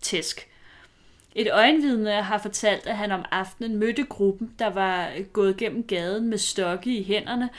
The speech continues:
og så havde de smadret alle vinduerne på vejen. Til sidst så gik de ind på et bordel, hvor de begyndte at kaste med sten og smadre vinduer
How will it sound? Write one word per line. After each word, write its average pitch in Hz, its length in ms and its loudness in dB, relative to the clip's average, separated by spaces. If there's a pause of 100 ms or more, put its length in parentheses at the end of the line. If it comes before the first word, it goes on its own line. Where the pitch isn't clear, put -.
(320)
og 208 140 0
så 220 180 0
havde 214 200 4
de 208 140 -6
smadret 214 520 0
alle 202 160 0
vinduerne 196 520 -2
på 190 120 -8
vejen. 151 440 -6 (440)
Til 220 140 -6
sidst 277 260 0
så 277 100 2
gik 262 260 -2
de 226 60 -4
ind 220 300 -2
på - 160 -6
et 214 100 0
bordel, 226 460 -2 (140)
hvor 214 180 0
de 220 100 -2
begyndte 208 360 -6
at 214 60 -10
kaste 180 360 -4
med 175 100 -8
sten 247 480 -2
og 190 80 -8
smadre 160 400 -4
vinduer 220 680 -2